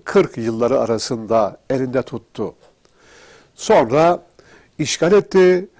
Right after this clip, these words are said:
bölgenin gelirlerine el koydu. Bin sekiz yüz kırk yılında Adana'dan giderken çok kızgındı. Köprünün başındaki kalenin depolarında bulunan cephaneleri patlattı.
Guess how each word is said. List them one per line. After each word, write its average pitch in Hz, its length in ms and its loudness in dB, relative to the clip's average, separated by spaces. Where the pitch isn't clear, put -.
bölgenin 175 580 2
gelirlerine 160 560 2
el 175 280 2
koydu. 190 500 2
Bin 196 200 2
sekiz 165 260 -2
yüz 165 140 -2
kırk 170 260 2
yılında 156 560 2
Adana'dan 151 520 2
giderken 139 600 -4
çok 240 260 0
kızgındı. 190 920 2
Köprünün 202 560 2
başındaki 175 680 2
kalenin 175 680 4
depolarında 135 600 2
bulunan 120 440 -2
cephaneleri 139 580 0
patlattı. 160 920 0